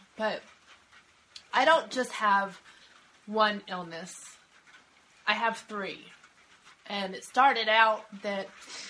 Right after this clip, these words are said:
you know, I was pretty sure I had Lyme disease based on some of the symptoms I have. However, the, I, I have Lyme disease. It has been confirmed that I have Lyme disease.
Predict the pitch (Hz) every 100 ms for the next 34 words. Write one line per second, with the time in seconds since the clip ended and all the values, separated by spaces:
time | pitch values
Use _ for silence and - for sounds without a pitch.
0 | - _ - _ _ - 214 220 208 202
1 | - 269 240 - 233 214 208 190 190 190
2 | 190 185 185 180 - 196 190 190 180 196
3 | 185 180 180 214 208 190 180 165 165 175
4 | 156 165 - - - 202 208 196 190 180
5 | - - - - - - - - - _
6 | - _ _ - - - _ _ _ -
7 | - - _ _ _ _ - - _ -
8 | 196 _ - 180 - - _ - - 226
9 | 220 226 240 269 254 240 202 185 165 175
10 | 175 185 - - - _ _ _ _ -
11 | - - 190 185 196 - 208 208 240 -
12 | 185 185 180 180 185 180 170 165 160 -
13 | -